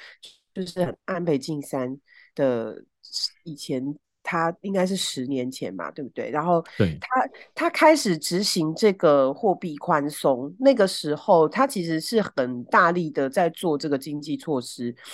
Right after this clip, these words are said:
Speaker 1: 他总共，那时候是三支箭，对吧？
Speaker 2: 是。
Speaker 1: 对，那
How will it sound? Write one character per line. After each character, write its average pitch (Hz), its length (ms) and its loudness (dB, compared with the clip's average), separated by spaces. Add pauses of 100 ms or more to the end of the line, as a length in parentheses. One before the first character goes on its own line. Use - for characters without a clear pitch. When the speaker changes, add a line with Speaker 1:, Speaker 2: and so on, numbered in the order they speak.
(200)
Speaker 1:
他 190 120 -6
总 131 220 -2
共， 160 200 4
那 208 80 4
时 190 100 0
候 175 80 4
是 175 160 -6
三 160 260 -2
支 160 180 -8
箭， 143 300 0
对 135 100 -2
吧？ 127 140 -6 (640)
Speaker 2:
是。 82 360 2 (340)
Speaker 1:
对， 175 240 0 (280)
那 269 280 8